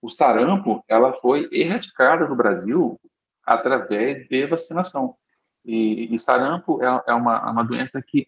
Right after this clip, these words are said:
que mata muito, sabe? É, ela é al-, é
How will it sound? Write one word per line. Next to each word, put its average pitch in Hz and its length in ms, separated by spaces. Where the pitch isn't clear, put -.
que 139 120
mata 127 380
muito, 123 420
sabe? 92 400
É, 95 320
ela 110 140
é 170 200
al-, 160 320
é - 140